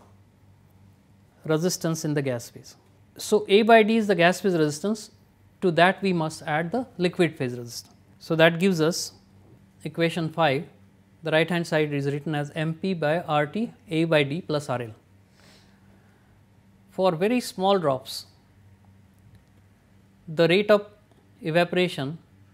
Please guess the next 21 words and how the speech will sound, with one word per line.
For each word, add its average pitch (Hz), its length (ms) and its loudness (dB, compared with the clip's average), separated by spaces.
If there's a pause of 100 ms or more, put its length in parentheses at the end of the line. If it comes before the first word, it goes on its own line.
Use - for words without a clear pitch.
(1800)
tends 170 280 0
to 165 80 -4
that 151 280 0
in 156 140 -6
vacuum. 131 340 -8 (1800)
For 160 380 0 (240)
a 156 80 -4
drop 175 320 2
of 170 180 0
radius 165 560 -4 (240)
about 147 320 -4
ten 185 200 2
microns, 139 560 -6 (1600)
the 156 140 -4
correction 190 640 0 (140)
due 190 180 0
to 202 160 -2
this 165 260 -4
liquid 170 340 -2
phase 147 240 -4
resistance 139 640 -6